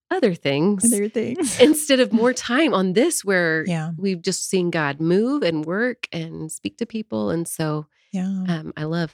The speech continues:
Speaker 1: the, the shift. And I think too, just as I think about this summer in particular, I feel like for so many people, and I think maybe we've talked about this when we talked about summer, there's been a bit of a, a swing of the pendulum, right?
Speaker 2: Yeah.
Speaker 1: Like last summer after not doing anything,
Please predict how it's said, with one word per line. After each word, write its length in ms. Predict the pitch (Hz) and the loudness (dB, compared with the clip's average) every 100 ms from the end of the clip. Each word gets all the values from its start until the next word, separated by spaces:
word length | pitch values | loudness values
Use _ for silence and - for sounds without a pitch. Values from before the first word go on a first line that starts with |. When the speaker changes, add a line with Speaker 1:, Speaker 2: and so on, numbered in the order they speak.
| 147 | -4
Speaker 1:
the, 200 | 143 147 _ - | -4 -4 _ -10
the 80 | 151 | -6
shift. 560 | - 175 156 156 - - _ _ - | -4 -2 -4 -6 -12 -20 _ _ 0
And 100 | 220 | 2
I 60 | 220 | 4
think 240 | 330 226 | 2 -2
too, 600 | - - 220 170 151 151 - - | -2 0 2 2 0 -4 -4 -4
just 280 | 165 - - _ _ _ - | -4 -6 -18 _ _ _ -6
as 80 | 185 | -2
I 80 | 233 | 0
think 160 | 220 | 0
about 340 | 175 160 160 175 | 0 -2 -2 2
this 200 | 208 - | 2 2
summer 420 | - 180 175 160 | -2 0 0 0
in 120 | 160 | -4
particular, 920 | - 151 _ - - - 175 156 147 147 | -6 -10 _ -8 -6 -4 -2 0 -2 -2
I 100 | 165 | -2
feel 300 | - - 254 | -4 0 2
like 240 | 196 160 - | 2 -4 -4
for 100 | 170 | -6
so 300 | - - 214 | -6 -2 0
many 220 | 202 170 | 0 -2
people, 540 | - 147 - 147 147 - _ _ _ | -6 -12 -6 -4 -4 -6 _ _ _
and 80 | 170 | -6
I 20 | 175 | -4
think 140 | - | 0
maybe 240 | 160 165 160 | 0 0 -4
we've 220 | 151 - | -6 -8
talked 240 | 156 - | -10 -6
about 180 | 156 156 | -2 0
this 180 | 180 - | -2 -2
when 60 | 175 | -4
we 40 | |
talked 160 | 196 202 | -4 -2
about 180 | 202 - | -2 -2
summer, 300 | 262 247 185 | 0 0 2
there's 220 | 175 165 | 2 0
been 160 | 233 214 | 0 0
a 60 | |
bit 200 | 180 233 | 2 2
of 120 | 220 | 2
a, 200 | 175 160 - _ _ _ _ - | 0 -2 -6 _ _ _ _ -6
a 80 | 165 | -2
swing 480 | - 180 208 214 | -2 2 4 6
of 100 | 180 | 4
the 100 | 160 | 2
pendulum, 480 | - 202 180 151 151 | 2 2 4 2 2
right? 140 | 156 170 | 2 4
Speaker 2:
Yeah. 40 | |
Speaker 1:
Like 300 | 170 165 160 | 2 2 0
last 240 | 185 190 - | 2 0 0
summer 180 | 190 170 | 0 0
after 240 | 170 175 | 0 -2
not 220 | 170 165 | -2 -2
doing 260 | 170 160 - | 0 0 2
anything, 580 | 208 214 - 156 147 | 2 2 0 0 -2